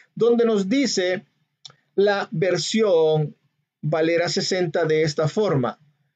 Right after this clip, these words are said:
"Estad siempre gozosos, orad sin cesar, dad gracias en todo, porque esta es la voluntad de Dios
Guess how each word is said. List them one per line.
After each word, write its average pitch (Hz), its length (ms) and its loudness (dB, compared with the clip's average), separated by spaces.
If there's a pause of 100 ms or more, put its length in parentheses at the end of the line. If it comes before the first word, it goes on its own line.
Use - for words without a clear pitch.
(520)
"Estad 262 600 0
siempre 233 480 2
gozosos, - 800 0 (880)
orad 175 360 2
sin 294 200 -2
cesar, 180 560 -2 (540)
dad 139 340 0
gracias 233 460 0
en 269 180 0
todo, 220 520 0 (320)
porque 202 360 0
esta 196 300 -2
es 190 100 -2
la 185 80 0
voluntad 165 460 0
de 147 120 0
Dios 208 520 0